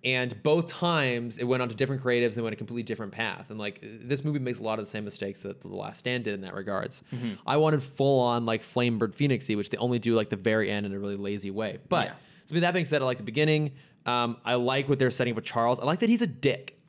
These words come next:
Speaker 2: Yeah. Oh,
Speaker 1: in
Speaker 2: yeah.
Speaker 1: this. 'Cause in the comics, he is. He will do the wrong thing for the greater good.
Speaker 2: Mm-hmm.
Speaker 1: Um, you know, and that in a lot of ways, Magneto is more of a hero in this and Xavier is more of a villain.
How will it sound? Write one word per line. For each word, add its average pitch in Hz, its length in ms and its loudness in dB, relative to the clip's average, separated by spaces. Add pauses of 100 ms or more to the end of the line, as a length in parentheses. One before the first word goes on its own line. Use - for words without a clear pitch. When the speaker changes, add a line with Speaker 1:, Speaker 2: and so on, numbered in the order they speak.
(160)
Speaker 2:
Yeah. 185 280 2
Oh, 202 140 6
Speaker 1:
in 233 80 8
Speaker 2:
yeah. 151 140 6
Speaker 1:
this. - 160 -4
'Cause 180 160 2
in 208 80 4
the 220 80 2
comics, 208 480 0
he - 300 0
is. 175 680 2 (240)
He 196 200 2
will 185 680 6 (600)
do 190 340 4
the 151 140 2
wrong 135 880 2
thing 156 400 0
for 143 600 4
the 131 160 2
greater 135 320 4
good. 135 440 2 (200)
Speaker 2:
Mm-hmm. 131 420 -2
Speaker 1:
Um, 127 340 0
you 151 100 2
know, 123 120 4
and 127 180 0
that 131 220 2 (200)
in 131 220 -2
a 135 60 6
lot 139 220 4
of 170 60 2
ways, 151 560 2 (140)
Magneto 131 800 2
is 123 180 4
more 123 300 4
of 131 80 2
a - 20 0
hero 135 320 4
in 117 80 2
this 110 340 -2
and 113 200 -4
Xavier 123 420 2
is 110 180 -2
more 113 280 2
of 110 40 0
a 107 60 -2
villain. 131 560 0